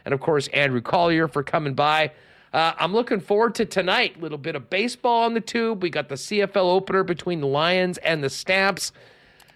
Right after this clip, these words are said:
And, of course, Game three of the Stanley Cup Final. If you haven't already, gang, hit that red subscribe button and join us <clears throat> daily, one o'clock P M, for the next couple weeks here in Winnipeg. And then we will be,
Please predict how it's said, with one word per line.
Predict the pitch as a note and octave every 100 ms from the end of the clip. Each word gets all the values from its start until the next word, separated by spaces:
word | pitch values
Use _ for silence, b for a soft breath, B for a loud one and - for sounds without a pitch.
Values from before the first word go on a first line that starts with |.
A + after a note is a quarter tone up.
| b
And, | D3 D3+ D#3
of | C#3+
course, | - C#3+ C#3 -
Game | D3 C#3+
three | C3+ - C3+ B2+
of | C#3 C3
the | C#3
Stanley | - C#3+ C3
Cup | B2+ B2+ -
Final. | C3+ C3+ C3
If | C3
you | C3
haven't | B2+ D#3+ D#3+
already, | D#3 D3 C#3+ C3+
gang, | B2 C#3 C3
hit | A#2 D3+ D#3
that | - C#3+ -
red | C3+ C#3
subscribe | - B2 - - C#3 C3+ G#2+
button | D3 - C#3+ C#3 B B B -
and | B2 G#2+
join | B2 C#3+ C#3+
us | C#3+ C3+ - D4
<clears throat> | G3+ B2
daily, | G3 A3 G#3+ C#3+ - _ _ _ _ _
one | - - F#3
o'clock | G3 G#3 G3 -
P | - F#3+ -
M, | E3+ E3+
for | D#3+ - _ _ _ _ _
the | -
next | D#3+ E3+ -
couple | F3 - D#3+
weeks | E3 D3
here | - D#3
in | C3
Winnipeg. | B2+ D3+ D3 D#3 D3+ C3+
And | C3+ C#3
then | C#3+ C#3
we | C3+
will | B2+ B2+ D#3 D3
be, | C3+ C3+ B2+ D2